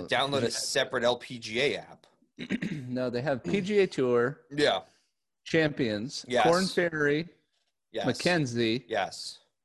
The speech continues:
Speaker 2: Latin America,
Speaker 1: Yes.
Speaker 2: China,
Speaker 1: Yes.
Speaker 2: P G A Tour University,
Speaker 1: Ooh.
Speaker 2: and L P G A.
Speaker 1: Okay.
Speaker 2: But when you click on L P G A, you don't get,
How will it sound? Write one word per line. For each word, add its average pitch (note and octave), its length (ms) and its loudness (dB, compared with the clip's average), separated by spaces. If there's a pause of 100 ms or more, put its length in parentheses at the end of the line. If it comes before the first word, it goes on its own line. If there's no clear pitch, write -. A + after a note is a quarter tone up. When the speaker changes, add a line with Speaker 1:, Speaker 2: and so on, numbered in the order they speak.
(180)
Speaker 2:
Latin A#2+ 300 0
America, C3+ 680 0
Speaker 1:
Yes. - 680 -2 (180)
Speaker 2:
China, C3 640 -2 (520)
Speaker 1:
Yes. G2+ 540 -2
Speaker 2:
P D3 140 -2
G B2+ 360 0
A G#2 40 0
Tour A2+ 320 -4
University, F#2+ 880 -6 (420)
Speaker 1:
Ooh. A2 540 -10 (580)
Speaker 2:
and C#3+ 320 0
L B2+ 220 0
P A2 180 -8
G - 240 -16
A. - 140 -16 (800)
Speaker 1:
Okay. B2 260 0
Speaker 2:
But F3+ 560 2
when C#3+ 180 -2
you B2+ 100 0
click - 260 -2
on D3 100 -2
L B2 140 0
P B2 160 -4
G G#2+ 280 -4
A, G2 280 0 (1040)
you A#2+ 220 -4
don't A#2 480 -4
get, A2 720 -2